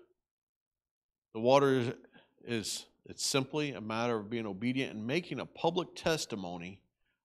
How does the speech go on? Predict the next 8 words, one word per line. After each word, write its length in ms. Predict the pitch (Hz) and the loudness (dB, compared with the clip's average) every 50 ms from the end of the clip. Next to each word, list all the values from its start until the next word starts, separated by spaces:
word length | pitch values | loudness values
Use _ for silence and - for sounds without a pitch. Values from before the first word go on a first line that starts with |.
| _ | _
of 180 | - 107 113 110 | 0 0 2 6
what 260 | 117 120 123 - 110 | 6 6 6 6 2
Jesus 440 | - 127 135 135 120 101 107 107 - | 0 2 2 4 2 2 -2 -4 -4
has 160 | 117 101 92 | -4 -4 -4
done 220 | 101 117 107 107 107 | -2 -2 -2 -2 -4
in 80 | 104 | -4
someone's 360 | 104 - 104 98 101 101 92 | -6 -6 -6 -6 -8 -8 -6
life. 440 | 98 98 90 85 78 - - - - | -4 -4 -4 -4 -6 -8 -14 -20 -20